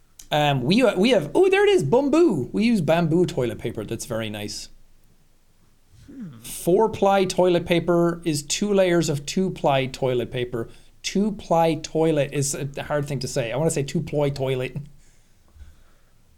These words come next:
Speaker 2: The most expensive toilet paper. Oh, it's red.
Speaker 1: Five ply is something you can buy.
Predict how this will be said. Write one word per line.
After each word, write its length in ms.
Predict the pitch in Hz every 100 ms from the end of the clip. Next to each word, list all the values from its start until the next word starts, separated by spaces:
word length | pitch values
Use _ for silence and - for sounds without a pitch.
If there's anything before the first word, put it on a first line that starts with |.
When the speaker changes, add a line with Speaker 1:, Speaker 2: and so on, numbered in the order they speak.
| _ _ _
Speaker 2:
The 100 | 170 -
most 360 | - - - -
expensive 1000 | - - - _ 151 143 - - 165 -
toilet 640 | - - 226 226 202 - _
paper. 460 | - 156 - 165 _ _ _ _ _ _ _ _ _ _ _ -
Oh, 280 | 160 220
it's 240 | 180 - -
red. 540 | 127 143 220 208 - _ _ _ _ _ _ _ _
Speaker 1:
Five 600 | - - 196 214 247 208
ply 340 | - 175 165 156
is 300 | 147 143 143
something 320 | 147 139 135
you 100 | 123
can 160 | 127 113
buy. 440 | 117 107 98 95